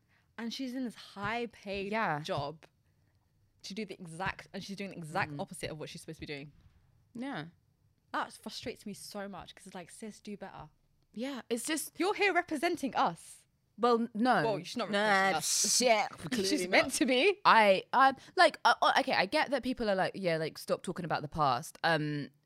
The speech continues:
Speaker 2: but when the past completely informs the present and the future, and also the past, the far, the past, like, four hundred years have been shaped
Speaker 1: If
Speaker 2: by
Speaker 1: the pa-, if
Speaker 2: colonialism.
Speaker 1: the
Speaker 2: So
Speaker 1: future
Speaker 2: are you
Speaker 1: was
Speaker 2: just, you don't care about anything, Kemi? Like,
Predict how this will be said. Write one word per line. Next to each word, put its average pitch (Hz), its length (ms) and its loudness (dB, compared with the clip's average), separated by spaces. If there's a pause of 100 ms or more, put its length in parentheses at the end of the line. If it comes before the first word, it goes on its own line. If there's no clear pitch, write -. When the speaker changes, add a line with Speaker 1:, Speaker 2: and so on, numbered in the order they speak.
(180)
Speaker 2:
but - 400 2
when 214 220 0
the 220 80 -2
past 240 500 -2 (240)
completely 214 640 -4
informs 170 640 -4 (140)
the - 60 -12
present 160 640 -10 (100)
and 160 180 -4
the 156 60 -8
future, 175 540 -14 (360)
and 160 140 0
also 170 260 -6
the 156 120 -10
past, - 500 -6 (680)
the 214 140 4
far, 311 280 2
the 220 120 -2
past, 294 320 -2
like, 262 140 0 (140)
four 269 200 2
hundred 214 320 -2
years 185 640 -4 (440)
have 185 220 -6
been 175 360 -2 (100)
shaped - 500 -4
Speaker 1:
If - 120 2
Speaker 2:
by 175 100 4
Speaker 1:
the 175 40 -2
pa-, 196 120 2
if 190 60 4
Speaker 2:
colonialism. 170 520 2
Speaker 1:
the 359 80 -2
Speaker 2:
So - 140 2
Speaker 1:
future 208 280 0
Speaker 2:
are 247 100 2
you 233 100 6
Speaker 1:
was 220 60 0
Speaker 2:
just, - 240 -4
you 220 80 0
don't 262 120 4
care 240 160 4
about 214 200 6
anything, 240 420 0
Kemi? 196 400 -4
Like, - 460 -4